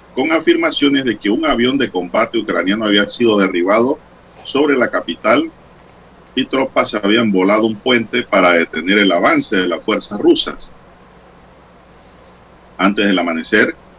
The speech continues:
las explosiones iluminaron el cielo cuando Rusia atacó la ciudad con misiles,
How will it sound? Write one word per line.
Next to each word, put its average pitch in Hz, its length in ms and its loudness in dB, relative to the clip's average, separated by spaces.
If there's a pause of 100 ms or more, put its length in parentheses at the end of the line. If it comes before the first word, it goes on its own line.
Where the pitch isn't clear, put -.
(160)
las 92 120 0
explosiones 107 640 0
iluminaron 98 600 2
el 95 140 0
cielo 123 420 0
cuando 90 240 -2
Rusia 117 380 -2
atacó 95 420 0
la 135 140 4
ciudad 107 400 2 (540)
con 156 200 6
misiles, 113 760 4